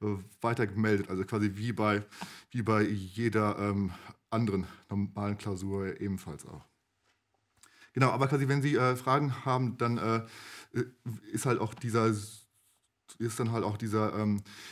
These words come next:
dieser, äh, Zoom-Raum dann auch, äh, für Sie, ähm, zur Verfügung. Alright, ähm, so viel zur Klausur. Wir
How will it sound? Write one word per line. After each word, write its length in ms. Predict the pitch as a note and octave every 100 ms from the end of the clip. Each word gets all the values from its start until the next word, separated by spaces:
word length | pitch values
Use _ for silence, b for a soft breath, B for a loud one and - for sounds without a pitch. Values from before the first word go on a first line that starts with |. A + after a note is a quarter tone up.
| B
dieser, 440 | A#2 A2+ G#2 G#2+ G2+ G#2+ G#2
äh, 60 | G2+ G2+ G2 G2 _ _ _ _ _
Zoom-Raum 400 | C3+ B2 F#2 E2+ - -
dann 140 | G#2
auch, 260 | F#2+ F#2 G2+
äh, 140 | F#2+ -
für 260 | - - G#2
Sie, 260 | G2 G2+ G2+
ähm, 360 | G2 F#2+ F#2+ F2 B B -
zur 180 | G#2+
Verfügung. 380 | G2+ - A#2 E2+ - _ B B B B B
Alright, 360 | C3+ G3 B2 - -
ähm, 280 | C#3+ D#3
so 140 | B2+ G3+
viel 140 | G3+
zur 140 | - F3
Klausur. 280 | D#3 F3
Wir 240 | D#3+ C#3